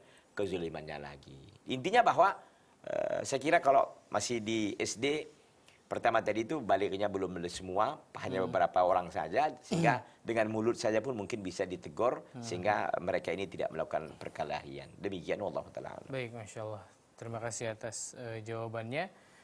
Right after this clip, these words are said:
Speaker 2: Baik, sahabat semua, silakan nih tentunya yang ingin bertanya dapat menghubungi di nol enam satu tujuh sembilan empat tiga enam enam enam atau juga di nol delapan dua satu dua dua empat empat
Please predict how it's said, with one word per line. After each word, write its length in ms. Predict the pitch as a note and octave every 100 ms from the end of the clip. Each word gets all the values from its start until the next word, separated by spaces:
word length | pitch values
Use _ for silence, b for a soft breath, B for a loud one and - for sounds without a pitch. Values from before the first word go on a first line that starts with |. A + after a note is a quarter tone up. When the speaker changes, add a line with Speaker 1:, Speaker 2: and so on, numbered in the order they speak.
| B -
Speaker 2:
Baik, 160 | E3+
sahabat 320 | F3 F3+ E3+
semua, 320 | F3+ E3 E3 F#3
silakan 400 | E3 C#3 D3 E3
nih 160 | D3+
tentunya 400 | C3+ B2 B2 C#3
yang 160 | B2+ A2+
ingin 320 | A#2 A#2 A2+
bertanya 560 | A2+ G#2+ A2+ G#2 A#2+ G#2+
dapat 240 | G#2 G#2
menghubungi 480 | A2+ G#2+ G2+ G2+ G#2+
di 180 | G2+ G2
nol 240 | G2 G2 G2+
enam 160 | G2+
satu 560 | G#2 A2 G2 - C3+ G3+ b b b _
tujuh 240 | A2 A2+
sembilan 720 | A2+ A#2+ A#2 A#2 G#2+ A2 B2+
empat 160 | B2 A2+
tiga 640 | - G2+ A2 G#2+ G#2+ G#2+
enam 320 | G2+ G#2+ G#2 G2+
enam 340 | A2 G#2 G#2 G2+
enam 380 | A2 G#2+ G#2 B2 F#3+ G#3 B B _
atau 240 | A2 G#2+ B2
juga 640 | B2+ B2 D3+ D3+ D3+ C#3+ A#2+
di 680 | A#2+ B2+ C3 C3 C3 B2+ B2+
nol 160 | B2+
delapan 340 | B2 A#2+ A#2+ A#2
dua 140 | A2
satu 340 | G#2+ A2+ G#2+ A2
dua 160 | G#2+
dua 220 | G2+ G2+
empat 180 | G2 G#2 A2
empat 160 | A#2+